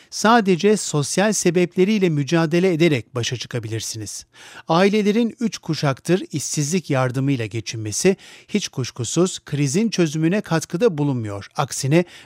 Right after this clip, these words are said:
bu şartlar insanların dünyayı basit şablonlarla anlamaya eğilim göstermesine neden oluyor. Bu şiddetin mazereti değil, ancak belki de anlamak için bir yol. Evet, Pegida ile sokaklara dökülenlerin endişelerini ciddiye almak gerek.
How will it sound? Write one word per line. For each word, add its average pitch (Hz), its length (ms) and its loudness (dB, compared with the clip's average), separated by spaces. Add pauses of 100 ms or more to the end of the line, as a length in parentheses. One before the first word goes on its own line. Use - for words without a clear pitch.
(100)
bu 196 160 2
şartlar 139 560 0 (260)
insanların 131 840 -4
dünyayı 131 680 -2
basit 131 400 -2
şablonlarla 160 880 2
anlamaya 139 560 0
eğilim 165 460 -2
göstermesine 156 800 2
neden 117 220 -2
oluyor. 110 480 -6 (460)
Bu 233 200 2
şiddetin 180 560 0
mazereti 139 640 -2
değil, 104 280 -10 (320)
ancak 135 440 -4
belki 147 380 0
de 147 100 0
anlamak 123 580 -4
için 170 360 -8
bir 156 180 -8
yol. 101 260 -10 (420)
Evet, 165 340 4 (240)
Pegida 170 460 2
ile 165 160 0
sokaklara 160 640 -2
dökülenlerin 165 600 0
endişelerini 156 720 0
ciddiye 143 380 0
almak 113 360 -2
gerek. 107 380 -8